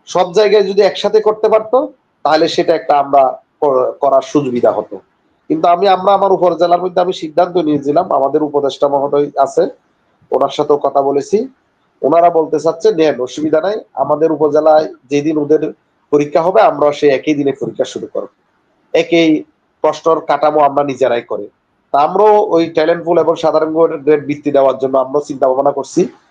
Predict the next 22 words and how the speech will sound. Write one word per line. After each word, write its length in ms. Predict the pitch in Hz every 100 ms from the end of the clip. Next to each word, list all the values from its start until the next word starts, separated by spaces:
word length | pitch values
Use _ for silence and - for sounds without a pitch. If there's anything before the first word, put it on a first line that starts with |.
| _ _
এরা 220 | - 143 151
যে 140 | 156
মাসিক 380 | 139 151 185 175
একটা 220 | 160 156
যে 140 | 139
ভাতা 280 | 143 139 147
পায়, 200 | 143 160
সে 160 | 180 147
ভাতাটা 360 | 139 139 135
আমরা 300 | 135 131 139
খেয়াল 260 | 139 135 131
করলাম, 360 | 139 147 180 143
আমাদের 400 | 131 131 135 - _ _ _ -
উপদেষ্টার 480 | 127 127 131 - 135
সাথে 240 | 139 151 147
কথা 200 | 135 143
বলেছিলাম, 520 | 151 151 175 208 -
আমরা 240 | 135 139
এককালীন 520 | 135 165 - 196 190
ওদেরকে 280 | 165 147 143
টাকাটা 300 | 143 123 120
আমরা 320 | 120 117 117